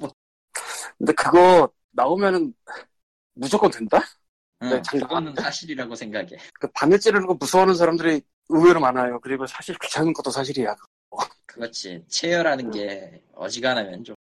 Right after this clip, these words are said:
Speaker 2: 나도 했었어. 하루에 세 번씩. 이제 안 하잖아. 귀찮아.
Speaker 1: 정확도 문-, 정확도 문제도 있고. 근데 확실히 그 안 찌른다는 거는, 안 찌르고 한다는 거에 정확도 문제가 있을 테니까,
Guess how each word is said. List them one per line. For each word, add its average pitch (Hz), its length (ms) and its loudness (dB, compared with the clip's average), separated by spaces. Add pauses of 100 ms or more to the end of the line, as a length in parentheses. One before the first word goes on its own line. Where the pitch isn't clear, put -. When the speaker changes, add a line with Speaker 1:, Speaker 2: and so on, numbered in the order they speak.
Speaker 2:
나도 - 280 0
했었어. 165 760 4 (400)
하루에 196 240 2
세 180 120 0
번씩. 175 260 0 (220)
이제 120 140 -4
안 - 160 0
하잖아. - 340 -8 (480)
귀찮아. - 240 -4
Speaker 1:
정확도 147 380 -2
문-, 143 200 -10 (160)
정확도 170 440 0
문제도 127 380 -8
있고. 104 500 -12 (160)
근데 143 160 -6
확실히 208 680 0
그 151 440 -4
안 113 260 -4
찌른다는 196 640 -2
거는, 113 300 -2
안 110 220 -4 (140)
찌르고 202 300 -6
한다는 160 360 -4
거에 113 180 -6
정확도 139 400 -4
문제가 117 280 -8
있을 107 240 -10
테니까, 92 540 -8